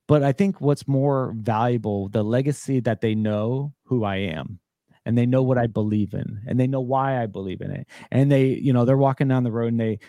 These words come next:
people say, "Josh is a good guy. Here's why," right? And they could see the, they could see why we are working so hard. They could see the ministries that we support or the,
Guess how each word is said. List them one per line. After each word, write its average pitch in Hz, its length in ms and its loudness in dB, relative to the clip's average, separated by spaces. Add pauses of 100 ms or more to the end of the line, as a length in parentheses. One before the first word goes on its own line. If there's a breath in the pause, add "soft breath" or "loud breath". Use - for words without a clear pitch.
(100)
people 117 220 -6
say, 113 360 -4 (500)
"Josh 127 320 0
is 113 140 -2
a 113 60 -2
good 101 240 -4
guy. 95 440 -4 (560)
Here's 120 300 0
why," 98 480 -4 (100)
right? 117 200 0
And 123 140 0
they 117 80 0
could 120 140 -8
see 190 320 0
the, 120 280 -2 (220 loud breath)
they 135 100 0
could 131 160 -4
see 208 540 0 (200)
why 123 840 0 (140)
we 117 180 0
are 107 80 0
working 101 360 -6
so - 220 -6
hard. - 420 -10 (320 loud breath)
They 131 100 0
could 120 160 0
see 214 240 0
the 175 100 4
ministries 135 540 0
that 113 140 -4
we 95 100 -12
support 110 680 -12
or 117 180 -6
the, 107 300 -6